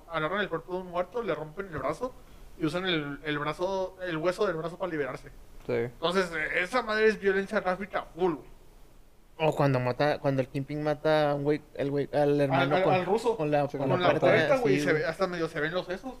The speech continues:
Speaker 3: Sí, mon.
Speaker 1: Eso está cabrón.
Speaker 3: Estuvo bien verga.
Speaker 1: Cuando en la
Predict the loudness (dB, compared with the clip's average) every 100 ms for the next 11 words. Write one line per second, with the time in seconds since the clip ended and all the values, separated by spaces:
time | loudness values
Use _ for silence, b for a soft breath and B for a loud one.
0 | -4 -4 -2 -4 -6 -10 -12 -14 -14 -12
1 | -2 0 0 6 8 8 4 0 -6 -8
2 | -4 -2 4 4 4 0 -6 -16 -16 -8
3 | -4 -2